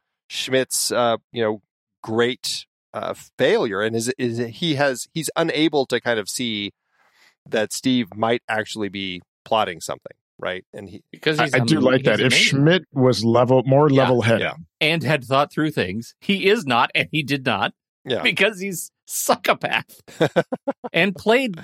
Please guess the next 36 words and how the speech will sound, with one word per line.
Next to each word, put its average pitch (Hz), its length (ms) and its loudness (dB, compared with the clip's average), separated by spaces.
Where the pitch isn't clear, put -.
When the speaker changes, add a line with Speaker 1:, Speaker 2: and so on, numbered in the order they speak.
Speaker 2:
played 226 300 2
well 190 320 4
like 208 240 -2
one. 110 220 2
Like, 120 180 0
of 131 120 -4
course, 202 280 2
like, 127 160 -2
this 170 220 0
would 156 140 0
be 143 180 0
his, 127 380 2
because 160 360 0
he 170 120 -2
feels 175 320 2
like 131 160 2
he 147 220 0
is 123 200 2
in 123 320 0
this 117 200 0
position 123 480 -2
of 104 100 0
authority 120 420 2
and 107 220 -2
power 127 500 0
over 107 520 0
his, 113 520 0
this 117 300 0
now 110 240 0
subservient 113 840 0
other, 101 540 0
Speaker 1:
Yeah. 76 280 -8
Speaker 2:
you 113 120 0
know, 90 140 -2
creation 104 720 -2
from, - 300 -6